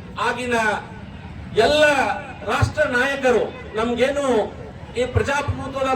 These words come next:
ಮೌಲ್ಯಗಳಾಗಿರ್ತಕ್ಕಂಥ ಸಾಮಾಜಿಕ ನ್ಯಾಯ, ಸಮಾನತೆ, ಭದ್ರತೆ, ಭಾತೃತ್ವ, ಇವುಗಳ ಆಧಾರದ ಮೇಲೆ ನಮ್ಮ ದೇಶವನ್ನ ಏನು ಕಟ್ಟಿದ್ರಲ್ಲ,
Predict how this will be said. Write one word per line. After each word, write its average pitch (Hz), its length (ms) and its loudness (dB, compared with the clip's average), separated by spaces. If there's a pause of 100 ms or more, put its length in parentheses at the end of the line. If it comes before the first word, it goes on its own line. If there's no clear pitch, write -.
ಮೌಲ್ಯಗಳಾಗಿರ್ತಕ್ಕಂಥ 269 1040 2 (720)
ಸಾಮಾಜಿಕ 254 480 0
ನ್ಯಾಯ, 254 400 4 (240)
ಸಮಾನತೆ, 247 580 4 (100)
ಭದ್ರತೆ, 254 540 0 (560)
ಭಾತೃತ್ವ, 269 560 2 (520)
ಇವುಗಳ 254 260 2 (120)
ಆಧಾರದ 294 360 4 (120)
ಮೇಲೆ 269 200 2 (340)
ನಮ್ಮ 233 220 0
ದೇಶವನ್ನ 277 600 0
ಏನು 262 420 0
ಕಟ್ಟಿದ್ರಲ್ಲ, 294 580 2